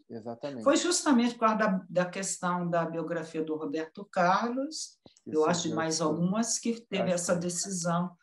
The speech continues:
Speaker 1: principalmente do Roberto
Speaker 2: S T J,
Speaker 1: Carlos,
Speaker 2: né?
Speaker 1: eu acho também.
Speaker 2: É, dos editores, né?
Speaker 1: Uhum.
Speaker 2: Literários também,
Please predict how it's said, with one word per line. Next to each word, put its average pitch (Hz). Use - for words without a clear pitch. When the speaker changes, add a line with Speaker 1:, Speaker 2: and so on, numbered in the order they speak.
Speaker 1:
principalmente 160
do -
Roberto 208
Speaker 2:
S 226
T 147
J, 190
Speaker 1:
Carlos, 113
Speaker 2:
né? 196
Speaker 1:
eu 120
acho 113
também. 113
Speaker 2:
É, -
dos 170
editores, 180
né? 180
Speaker 1:
Uhum. 135
Speaker 2:
Literários 151
também, 135